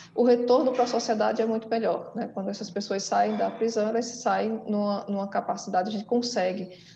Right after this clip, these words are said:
né? Porque quando a gente recupera, é, ainda que seja mínimo recuperado, já é muito importante cada recuperação, é, que é feita, né? E não, e se,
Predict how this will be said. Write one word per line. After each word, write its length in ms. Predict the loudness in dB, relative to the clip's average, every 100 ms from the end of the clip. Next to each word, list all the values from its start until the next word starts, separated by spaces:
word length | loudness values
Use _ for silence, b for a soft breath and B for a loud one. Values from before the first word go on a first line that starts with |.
| -8
né? 100 | -6
Porque 300 | -4 -6 -6
quando 300 | -6 0 2
a 20 |
gente 240 | 4 2 0
recupera, 680 | -4 -2 0 0 0 -4 -6
é, 520 | -4 -2 -4 -8 -10 -6
ainda 200 | -2 -2
que 60 |
seja 260 | -2 0 0
mínimo 600 | 0 2 2 2 2 0
recuperado, 840 | -6 -6 -4 -2 0 2 0 -2
já 220 | -2 0 2
é 400 | 2 -2 -4 -4
muito 340 | 2 4 4 0
importante 540 | -2 -4 -4 -6 -6
cada 240 | -4 -4
recuperação, 800 | -4 -6 -6 -4 -6 -8 -6 -8 -10 B B B B B -14
é, 540 | -10 -8 -8 -10 -12 -10
que 160 | 2 4
é 80 | 4
feita, 420 | 2 0 0 -2
né? 220 | -4 -6
E 120 | -4
não, 260 | -2 0 0
e 100 | -2
se, 220 | -4 -8